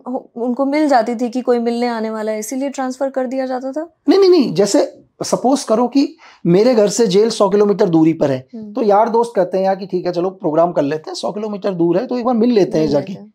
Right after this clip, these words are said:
Speaker 2: ठीक है? तब तक न्यूज़ में आ जाता है कि यार लक्की बिस्ट को दूसरी जेल ट्रांसफर कर दिया, वो तीन सौ किलोमीटर दूर है।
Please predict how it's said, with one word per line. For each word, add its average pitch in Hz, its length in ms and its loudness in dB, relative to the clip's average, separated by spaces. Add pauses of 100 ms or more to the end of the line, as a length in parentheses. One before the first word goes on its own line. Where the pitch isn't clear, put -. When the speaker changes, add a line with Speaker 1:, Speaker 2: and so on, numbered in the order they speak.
(100)
Speaker 2:
ठीक 247 140 2
है? 170 100 0 (240)
तब 294 180 2
तक 320 140 0 (120)
न्यूज़ 233 320 0
में 269 120 2
आ 226 120 4
जाता 220 260 2
है 240 100 -2
कि 233 140 -6
यार 233 140 -2
लक्की 202 260 -6
बिस्ट 196 240 -8
को 233 80 -4
दूसरी 185 340 -6
जेल 202 180 2
ट्रांसफर 190 360 -4
कर 185 140 -2
दिया, 226 120 -4
वो 233 40 -6
तीन 226 160 -8
सौ 226 120 -8
किलोमीटर 226 340 -4
दूर 170 220 2
है। 139 60 0